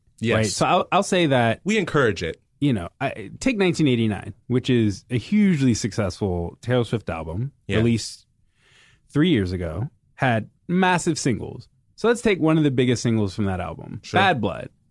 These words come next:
Speaker 2: which I think is a horrible song.
Speaker 1: You think? Okay.
Speaker 2: <laughs> I think that song is horrible.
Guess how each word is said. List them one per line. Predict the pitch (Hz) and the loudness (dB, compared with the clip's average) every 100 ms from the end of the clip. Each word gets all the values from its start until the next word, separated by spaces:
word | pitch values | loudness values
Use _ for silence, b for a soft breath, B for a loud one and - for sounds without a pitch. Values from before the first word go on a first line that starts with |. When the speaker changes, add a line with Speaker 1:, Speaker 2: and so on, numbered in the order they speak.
| - | -2
Speaker 2:
which | 214 | 2
I | 277 | 4
think | 240 | 4
is | 226 | 2
a | 220 | 0
horrible | - - 196 151 104 | -2 0 2 2 0
song. | - 98 110 | -6 -6 -2
Speaker 1:
You | 131 | 0
think? | 262 262 - | 2 2 2
Okay. | 139 156 - | 2 0 0
Speaker 2:
<laughs> | 120 | 2
I | 262 | 2
think | - 240 | 2 0
that | - 214 | 0 0
song | 233 226 | 2 2
is | 233 | 2
horrible. | 202 233 240 185 107 82 | 2 4 6 6 2 -2